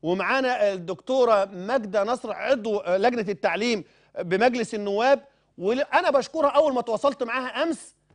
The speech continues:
أبلغتني ستكون في تواصل مع الو-، السيد الوزير ومع وزارة التربية والتعليم. دكتورة ماجدة، السلام عليكم.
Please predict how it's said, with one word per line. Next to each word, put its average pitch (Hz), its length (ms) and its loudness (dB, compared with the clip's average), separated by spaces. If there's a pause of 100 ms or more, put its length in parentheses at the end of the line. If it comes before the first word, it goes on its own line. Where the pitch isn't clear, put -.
(140)
أبلغتني 233 600 0
ستكون 240 440 -2
في 240 100 -8
تواصل 233 580 4
مع 202 160 -2
الو-، 202 140 0
السيد 254 280 2
الوزير 214 540 -2
ومع 190 200 0
وزارة 214 260 2
التربية 202 380 4
والتعليم. 208 540 2 (260)
دكتورة 254 360 0
ماجدة، 254 240 -2
السلام 240 260 2
عليكم. 180 360 0